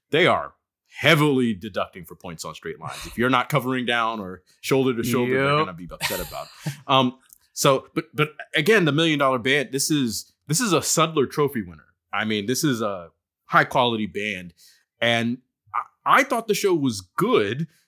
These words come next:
Speaker 1: Granted, to be fair, the broadcast only showed about thirty seconds, and it, it was the pit solo. What else, uh, did you,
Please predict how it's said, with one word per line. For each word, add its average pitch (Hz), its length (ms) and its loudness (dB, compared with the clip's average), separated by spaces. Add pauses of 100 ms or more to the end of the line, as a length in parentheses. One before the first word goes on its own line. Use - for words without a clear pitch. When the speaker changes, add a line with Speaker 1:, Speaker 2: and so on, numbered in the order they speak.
(140)
Speaker 1:
Granted, 143 360 4
to 127 80 -4
be 117 140 -2
fair, 135 320 0
the 104 80 -6
broadcast 120 540 -2
only 117 160 -8
showed 113 180 -4
about 95 220 -6
thirty 98 220 -4
seconds, 92 560 -6
and 101 120 -4
it, 101 120 -8 (160)
it 85 180 -8
was 101 240 -2
the 90 80 -14
pit 139 220 -2
solo. 85 420 -10 (420)
What 202 300 2
else, 226 560 0
uh, - 40 -20 (300)
did 147 220 2
you, 156 240 -2